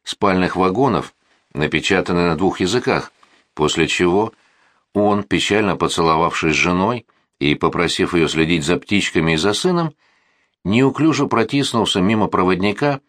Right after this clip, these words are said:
в коричневой форменной куртке в вагон, где его сразу охватил хвойный запах особой лесной воды, который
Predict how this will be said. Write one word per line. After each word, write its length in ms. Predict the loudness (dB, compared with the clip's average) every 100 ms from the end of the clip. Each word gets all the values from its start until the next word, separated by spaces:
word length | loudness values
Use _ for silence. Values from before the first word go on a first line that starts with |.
| _
в 80 | _
коричневой 540 | -2 0 0 0 0
форменной 480 | 0 0 0 0 0
куртке 480 | 0 0 0 -4 -6 _ _ _ _ _
в 140 | -4 0
вагон, 420 | 0 0 0 -2 _ _ _ _ _
где 260 | -8 0 2
его 160 | 2
сразу 400 | 0 0 0 2
охватил 640 | 0 0 0 0 -2 -2 -4 _ _
хвойный 480 | -6 0 2 2 0
запах 580 | 0 0 0 -2 -4 -10 _ _ -4
особой 500 | -2 0 0 2 2
лесной 380 | 0 0 0
воды, 420 | 2 0 0 0 -2 _ _ _ _ _ _
который 580 | -4 0 2 2 0